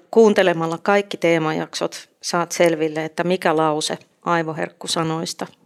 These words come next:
lopulta muodostuu. Me tehdään myös jokaisesta aivoherkkusanasta ihan oma lauseensa. Ja tämän tunneteeman aivoherkku on sana kasvun. Ja sen lause kuuluu, "Kaikki aavistukset suosivat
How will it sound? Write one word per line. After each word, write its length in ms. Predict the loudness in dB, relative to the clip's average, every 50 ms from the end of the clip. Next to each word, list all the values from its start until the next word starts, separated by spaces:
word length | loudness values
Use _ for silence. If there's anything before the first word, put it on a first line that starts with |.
| _ _ -4
lopulta 420 | -2 -2 -2 -2 -6 -6 -6 -6
muodostuu. 760 | -4 -2 0 0 0 -2 -2 -6 -6 -6 -6 -6 -6 -6 -8 -14 -20 -20 -20 -20 -6 0
Me 100 | 0 2
tehdään 420 | 4 4 2 4 4 2 2 4 4
myös 300 | 2 2 2 2 2 2
jokaisesta 680 | 2 2 2 0 -2 -2 -2 -6 -4 -2 0 0 2
aivoherkkusanasta 1000 | 2 0 0 -2 -2 -4 -6 -6 -8 -10 -6 -2 -2 -2 -2 -4 -6 -6 -6
ihan 240 | -4 -2 -2 0 2
oma 260 | 2 2 2 2 0
lauseensa. 600 | -2 -4 -4 -4 -6 -6 -6 -6 -6 -6 -6 -8 -10 -14 _ _ _ _ -20 -20 -20 -20 -20 -20 -20 _ 0
Ja 220 | 2 2 2 2 0 -6 -14 _ _ _ _
tämän 200 | 0 2 2 2
tunneteeman 760 | 2 4 6 6 6 6 4 2 2 0 0 0 0 -2 -2
aivoherkku 680 | 0 0 0 0 0 -2 -2 -4 -4 -4 -6 -4 -2 -2
on 120 | -2 0
sana 300 | 0 -2 -2 -2 -2 -4 -4
kasvun. 580 | -2 -2 -2 -2 -4 -6 -6 -4 -2 -2 -2 -4 -6 -10 -20 -20 -20 _ _ _ _ _ _ _ _ _ -4
Ja 260 | 0 2 2 2 0 -4 -8 -6
sen 300 | -4 0 0 0 2 2
lause 300 | 2 2 2 0 -2 -6 -8 _ -6
kuuluu, 600 | -4 -2 -2 -2 -2 -2 0 0 0 -2 -4 -8 -20 -20 -20 -20 _ _ _ -4
"Kaikki 560 | 0 2 4 4 2 0 -4 -6 -4 -4 -2 0
aavistukset 880 | 2 4 4 4 2 0 -2 -6 -6 -8 -10 -10 -8 -4 -4 -4 -4 -4
suosivat 680 | 0 2 2 2 2 2 -2 -2 -4 -4 -6 -8